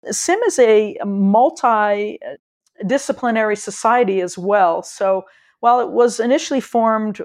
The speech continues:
by radiologists, there are industry members,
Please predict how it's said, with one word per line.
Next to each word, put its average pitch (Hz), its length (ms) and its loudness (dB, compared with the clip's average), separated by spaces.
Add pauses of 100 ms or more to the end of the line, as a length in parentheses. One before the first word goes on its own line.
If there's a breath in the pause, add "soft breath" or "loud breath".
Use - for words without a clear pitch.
(120)
by 208 280 2
radiologists, 190 1200 0 (300)
there 233 200 0
are 202 300 2
industry 240 480 0
members, 226 640 -2